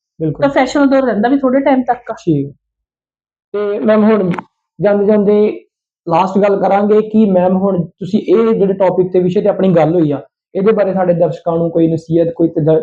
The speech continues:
Speaker 1: ਤਰਜੀਹ ਦੇਣਾ ਚਾਹੁੰਦੇ ਹੋ ਤੇ ਪਲੀਜ਼।
Speaker 2: ਹਰ ਜਿਹੜੀ ਅਸੀਂ ਗੱਲ ਕੀਤੀ, ਉਸ 'ਚ ਨਸੀਹਤ ਹੀ ਸੀਗੀ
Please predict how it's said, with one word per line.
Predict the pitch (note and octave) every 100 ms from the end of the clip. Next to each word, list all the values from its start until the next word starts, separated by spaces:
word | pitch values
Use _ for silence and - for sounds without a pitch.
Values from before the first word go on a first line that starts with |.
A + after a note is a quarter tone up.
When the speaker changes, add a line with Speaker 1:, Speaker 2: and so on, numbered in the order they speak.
| D#3
Speaker 1:
ਤਰਜੀਹ | D3+ D3+ D#3+
ਦੇਣਾ | D#3 D3
ਚਾਹੁੰਦੇ | C#3+ D3 D#3
ਹੋ | D3+
ਤੇ | C#3+
ਪਲੀਜ਼। | C#3 C#3 - _ _ _ _ _ _ _ - B3 A3+ - - - -
Speaker 2:
ਹਰ | B3+ C4+
ਜਿਹੜੀ | D4+ C#4+ D#4
ਅਸੀਂ | D#4 B3+
ਗੱਲ | A#3+
ਕੀਤੀ, | A#3 C4 C#4
ਉਸ | C4+
'ਚ | C4+
ਨਸੀਹਤ | A#3+ A3+ G#3+ B3
ਹੀ | C4
ਸੀਗੀ | A#3+ A3